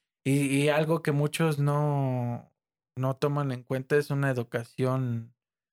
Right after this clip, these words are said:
Speaker 2: económica o financiera que nadie en, en, lamentablemente en este país nadie lo tiene. En, en ninguna escuela te lo enseñan, no, no te dan clases de educación financiera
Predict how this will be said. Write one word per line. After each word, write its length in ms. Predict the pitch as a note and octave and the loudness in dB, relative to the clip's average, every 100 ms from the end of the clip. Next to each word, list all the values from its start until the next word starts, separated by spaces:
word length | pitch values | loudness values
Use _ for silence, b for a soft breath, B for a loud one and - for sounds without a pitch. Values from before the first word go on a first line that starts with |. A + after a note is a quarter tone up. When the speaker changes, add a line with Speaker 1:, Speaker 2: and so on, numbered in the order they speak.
| - | -4
Speaker 2:
económica 760 | C3 - C#3 D3 E3 D#3+ D#3+ | -2 2 2 2 2 2 4
o 180 | D#3 C#3+ | 4 2
financiera 760 | - B2 A#2+ A#2 - D#3 D#3 D3+ | 0 0 0 0 0 2 2 0
que 140 | B2 | -4
nadie 640 | B2+ C3+ D3+ D#3 E3 E3+ D3 | -2 0 2 2 2 2 2
en, 180 | B2+ A#2 | 0 -2
en, 340 | A#2 A#2 - - | -4 -6 -8 -4
lamentablemente 720 | A#2+ A#2+ C#3 C#3 C3+ C3 C#3 | -2 0 0 0 -2 -2 -4
en 80 | C3 | -4
este 180 | B2 | -6
país 300 | - A#2+ B2 | -8 -6 -4
nadie 280 | C3 C#3+ C3+ | -2 -2 0
lo 140 | A#2+ A#2+ | -2 -4
tiene. 300 | C#3+ D3 B2 | -4 -2 -2
En, 160 | A#2+ B2 | -4 -2
en 100 | B2+ | -2
ninguna 320 | C#3+ D#3 G3 | 0 2 2
escuela 360 | F3 F#3+ F3+ E3+ | 2 2 0 0
te 80 | |
lo 100 | C3+ | 0
enseñan, 460 | B2+ B2+ D#3+ C#3 B2+ | -2 -2 -2 -2 -4
no, 120 | C3+ | -4
no 220 | C#3+ C#3+ | -2 -4
te 120 | C#3+ D3 | -2 -2
dan 260 | C#3+ C#3 | -2 -4
clases 400 | C3 C3 C3 C3 | -4 -2 -2 -4
de 80 | C3 | -6
educación 480 | C3 - B2+ - C3+ | -10 -14 -14 -14 -14
financiera 680 | B2+ C3+ B2+ - C3+ D3+ | -10 -8 -6 -2 -2 -2